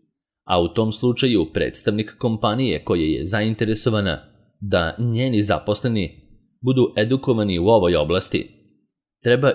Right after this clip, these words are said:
i da se sa predstavnikom naše institucije oko svakog detalja dogovori. Ne samo da će oni zajedno definisati datum početka, dinamiku održavanja i termine, nego će se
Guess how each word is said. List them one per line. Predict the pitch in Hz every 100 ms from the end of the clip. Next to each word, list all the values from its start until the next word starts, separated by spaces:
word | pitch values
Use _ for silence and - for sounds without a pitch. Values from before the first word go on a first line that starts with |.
| -
i | 117 113
da | 113
se | -
sa | 107 104 -
predstavnikom | 90 76 - 127 110 104 85
naše | 80 110 -
institucije | 110 - 110 110 104 - 95 71 - -
oko | 90 - -
svakog | - 107 120 147 131
detalja | 120 - 73 76
dogovori. | 117 123 80 80 78 - - _ _ _ _ _ _ _ _ _ _ _ _ _ _
Ne | 110 113
samo | - 139 131
da | 127
će | - 131
oni | 110 123 117
zajedno | 104 92 110 104 78
definisati | 73 - 92 101 127 - 120
datum | 73 - 98
početka, | 113 - 98 95 - 52 - _ _ _
dinamiku | 110 107 95 87 95 95 101
održavanja | 95 98 98 95 98 98 85 -
i | 131 135
termine, | 160 139 110 82 78 67 - _ _ _ _ _ _ _
nego | 110 110 117
će | 110 110
se | 120